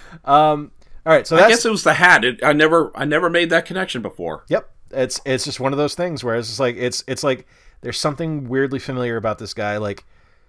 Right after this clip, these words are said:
Speaker 1: I'm gonna look him up on I M D B and it's gonna be like, "Oh, that's my third cousin Chris. I forgot about him." No, it's, it's, it's Murdoch.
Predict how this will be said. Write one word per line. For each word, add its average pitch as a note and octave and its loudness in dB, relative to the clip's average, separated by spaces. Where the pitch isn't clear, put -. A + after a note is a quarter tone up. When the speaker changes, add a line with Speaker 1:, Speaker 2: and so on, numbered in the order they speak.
Speaker 1:
I'm D3+ 4
gonna F3 6
look D#3+ 2
him D3 -2
up C#3 0
on C3+ 2
I B2+ 0
M A#2+ -4
D A#2 -4
B A#2 -4
and A2+ -4
it's G#2 -12
gonna D3+ -8
be D3 0
like, D#3+ -4
"Oh, A#3+ -2
that's F3+ 2
my E3+ -4
third C3+ -4
cousin E3+ -6
Chris. - -6
I B2 -6
forgot A3+ -6
about A2 0
him." F2+ -10
No, D#3 6
it's, C#3+ 0
it's, D3 -2
it's C#3+ -6
Murdoch. G2+ -6